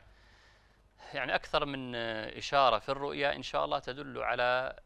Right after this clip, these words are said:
يعني تنعمها، وأسأل الله عز وجل بمنه وكرمه أن يجعلها من المنعمات في قبرها، وأن يجعلها في روضة من رياض الجنان لا في حفرة من حفر النيران. منها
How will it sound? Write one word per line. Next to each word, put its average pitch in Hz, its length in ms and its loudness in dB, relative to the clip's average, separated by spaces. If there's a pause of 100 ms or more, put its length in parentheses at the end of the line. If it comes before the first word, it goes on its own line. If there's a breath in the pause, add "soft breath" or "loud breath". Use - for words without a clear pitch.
يعني 117 540 -10
تنعمها، 113 640 -4
وأسأل 131 360 -4
الله 117 200 0
عز 107 180 0
وجل 110 180 -6
بمنه 117 400 -10
وكرمه 131 500 -6
أن 117 100 -8
يجعلها 117 400 -2
من 107 120 -10
المنعمات 110 680 -4
في 110 140 -12
قبرها، 110 520 -2 (200)
وأن 120 120 -12
يجعلها 113 340 -4
في 110 140 -8
روضة 113 220 -2
من 107 80 -6
رياض 113 220 -2
الجنان 123 440 -8 (500 soft breath)
لا 151 140 2
في - 140 -10
حفرة 113 260 -6
من 104 100 -10
حفر 113 280 -4
النيران. 101 440 0 (480 soft breath)
منها 151 460 2